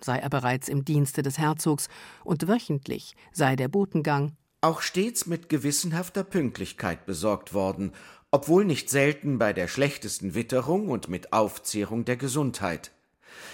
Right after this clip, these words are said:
Speaker 2: Die bedeutende Entfernung von der Residenz und die schlechten und namentlich im Winter fast nicht gangbaren Wege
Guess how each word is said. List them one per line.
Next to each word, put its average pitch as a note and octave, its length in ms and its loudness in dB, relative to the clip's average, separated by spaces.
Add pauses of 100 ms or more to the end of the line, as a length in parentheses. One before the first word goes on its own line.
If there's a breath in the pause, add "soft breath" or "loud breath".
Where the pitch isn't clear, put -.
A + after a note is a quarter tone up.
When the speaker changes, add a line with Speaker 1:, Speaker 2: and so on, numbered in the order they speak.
(100)
Speaker 2:
Die D#3 60 -6
bedeutende E3+ 600 0
Entfernung D3+ 560 -2
von A#2+ 160 -2
der A#2 120 0
Residenz A#2+ 600 -2
und G2 160 -6
die - 60 -6
schlechten C3+ 560 -2
und G#2 180 -4
namentlich A#2+ 540 0
im A2 120 -4
Winter C#3+ 300 -2
fast - 260 -8
nicht C3 240 -8
gangbaren G#2 640 0
Wege B2+ 340 0